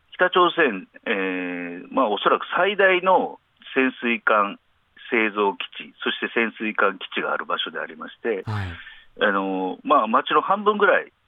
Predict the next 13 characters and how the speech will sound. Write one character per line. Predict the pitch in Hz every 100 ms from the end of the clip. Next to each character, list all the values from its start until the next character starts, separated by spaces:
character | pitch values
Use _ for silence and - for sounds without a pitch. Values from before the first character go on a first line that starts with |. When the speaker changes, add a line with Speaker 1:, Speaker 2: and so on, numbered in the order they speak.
| _ -
Speaker 1:
潜 | 123 107
水 | 110
艦 | 110 104
関 | 110 104 87
連 | 82 98
の、 | 131 - - - - - _ -
え | 92 85 82 82 80
ー、 | 76
工 | - 92
場 | 90 85
な | 82 92
ど | 85
で、 | 123 143